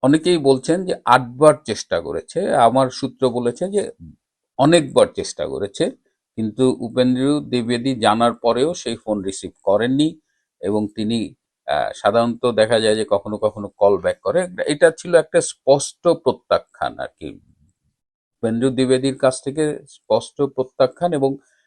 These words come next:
জেনারেল ওয়াকারকে যারা খুব কাছের থেকে চেনেন, এটা, আহ, তাদের কাছ থেকে আমি শুনেছি যে জেনারেল ওয়াকার খুব ভালো নাটক করতে পারেন।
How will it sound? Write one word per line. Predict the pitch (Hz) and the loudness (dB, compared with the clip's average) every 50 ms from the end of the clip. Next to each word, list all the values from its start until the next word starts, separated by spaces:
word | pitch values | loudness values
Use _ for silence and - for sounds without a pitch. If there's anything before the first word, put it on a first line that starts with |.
| _ _ _ - 101 | _ _ _ -4 2
জেনারেল | 107 135 139 156 165 170 156 | 4 6 6 6 6 4 4
ওয়াকারকে | 123 120 90 120 - - - 196 175 151 - - - 101 | 4 4 4 4 4 4 4 4 4 4 2 0 -4 -4
যারা | - 95 90 85 85 | -2 -2 -2 -2 -2
খুব | - - - - _ | -4 -8 -16 -8 _
কাছের | - 90 95 - - 156 147 - _ - | -2 -2 -2 -2 -4 -4 -6 -6 _ -14
থেকে | 101 - - 101 - _ | -12 -12 -12 -14 -14 _
চেনেন, | - 80 73 - - - | -10 -10 -8 -10 -12 -12
এটা, | - - 98 - 127 113 107 - _ _ _ _ _ _ _ _ _ - | -12 -8 -2 0 2 2 0 -2 _ _ _ _ _ _ _ _ _ -4
আহ, | - 50 50 - - - _ _ _ _ _ _ | -4 -2 -2 -4 -6 -10 _ _ _ _ _ _
তাদের | - 135 147 151 175 175 175 165 - | 6 6 8 8 6 4 4 4 2
কাছ | - 147 147 - - | 2 2 2 0 -6
থেকে | - 131 135 127 | -10 -2 0 0
আমি | 104 87 98 101 | 0 0 -2 -8
শুনেছি | - - - 120 117 104 - - - - 143 - 131 | -12 -10 -8 -6 -6 -6 -8 -10 -14 -14 -12 -10 -8
যে | 165 151 147 139 | -4 -2 -2 0
জেনারেল | - 143 135 135 143 143 143 139 135 | 0 0 2 2 2 2 2 0 0
ওয়াকার | 127 95 123 127 - - 139 131 | 0 0 0 0 0 -2 -2 -2
খুব | - _ 143 135 113 90 82 - - _ _ _ _ _ _ _ | -2 _ -4 -4 -4 -6 -12 -14 -16 _ _ _ _ _ _ _
ভালো | - 120 131 139 131 | 2 4 4 4 2
নাটক | 110 98 92 98 104 - - 156 - - - | 2 0 0 0 0 2 2 0 0 0 -4
করতে | - - - _ - - | -14 -14 -14 _ -16 -12
পারেন। | - - - - - - | -10 -10 -10 -10 -12 -14